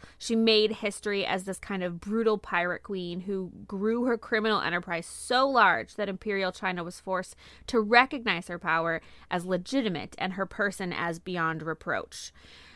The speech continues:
She appears to have used and abused some, exploited others, and treated most others with indifference. Um, if they were, if someone was, like, uh,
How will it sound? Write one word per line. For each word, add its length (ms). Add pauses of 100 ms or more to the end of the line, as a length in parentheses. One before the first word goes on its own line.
(100)
She 240
appears 360
to 100
have 140
used 500
and 160
abused 580
some, 600
exploited 680
others, 520
and 200
treated 440
most 400
others 400
with 160 (100)
indifference. 880 (400)
Um, 380
if 440
they 160
were, 200
if 220
someone 480
was, 220
like, 500 (880)
uh, 360